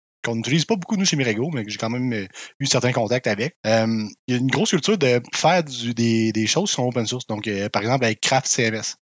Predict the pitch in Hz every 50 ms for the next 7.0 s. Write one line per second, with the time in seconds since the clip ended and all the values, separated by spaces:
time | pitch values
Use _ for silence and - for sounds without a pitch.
0 | _ - - - - - - _ - - 160 - - 139 127 151 151 - 143 131
1 | 120 127 120 113 123 143 - - - - - _ _ _ _ _ _ _ _ _
2 | _ _ _ 113 110 113 110 107 110 110 110 113 - - - - - 180 156 -
3 | 156 139 143 - 147 135 151 170 170 - - 135 120 117 123 120 120 120 120 120
4 | 120 117 117 110 117 139 165 165 160 156 147 135 - 123 117 123 127 131 135 135
5 | 127 117 113 113 113 113 110 107 104 104 104 101 - - - 180 170 220 240 -
6 | - 139 127 - - 139 143 - - - - - 123 117 110 107 107 104 98